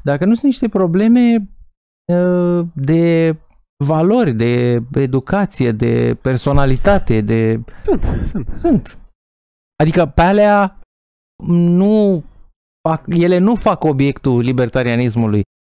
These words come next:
Speaker 1: dar contează contează de multe ori și ca oamenii
Speaker 2: Strat-,
Speaker 1: să,
Speaker 2: nu,
Speaker 1: să fie, ce ai zis tu?
Speaker 2: strategic, strategic contează. E clar, uite, zicea Vali de bugetare, e clar că butarii nu vor, când au de libertarianism, să,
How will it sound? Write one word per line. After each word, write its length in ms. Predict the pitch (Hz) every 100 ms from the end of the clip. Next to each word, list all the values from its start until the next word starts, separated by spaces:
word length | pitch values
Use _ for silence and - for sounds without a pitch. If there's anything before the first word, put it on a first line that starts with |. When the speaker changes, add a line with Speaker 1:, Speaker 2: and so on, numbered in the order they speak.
| _ -
Speaker 1:
dar 340 | 139 156 151 - -
contează 600 | 165 160 202 214 220 190 - _ _ _ _ _ _ _
contează 420 | 180 170 202 208 214
de 120 | 190
multe 260 | 196 196
ori 100 | 214
și 140 | 196 -
ca 140 | 233
oamenii 320 | 220 208 196
Speaker 2:
Strat-, 200 | 180 190
Speaker 1:
să, 60 | 202
Speaker 2:
nu, 220 | 349 151
Speaker 1:
să 100 | -
fie, 200 | 190 160
ce 120 | 160
ai 200 | - 185
zis 60 | 113
tu? 100 | 101 92
Speaker 2:
strategic, 240 | - -
strategic 560 | - 123 131 220 175 127
contează. 520 | 123 117 110 95 92
E 80 | 92
clar, 340 | 87 131 139 104
uite, 180 | 101
zicea 300 | 87 87 113
Vali 240 | 104 110 98
de 260 | 95 92 98
bugetare, 600 | 98 - 101 180 156 -
e 40 |
clar 240 | - 139 107
că 120 | 87
butarii 560 | 87 85 76 113 101 85
nu 140 | 92
vor, 260 | 95 82 78
când 260 | - 98
au 100 | 98
de 60 | 104
libertarianism, 1000 | 98 92 90 85 101 90 90 107 104 90
să, 120 | -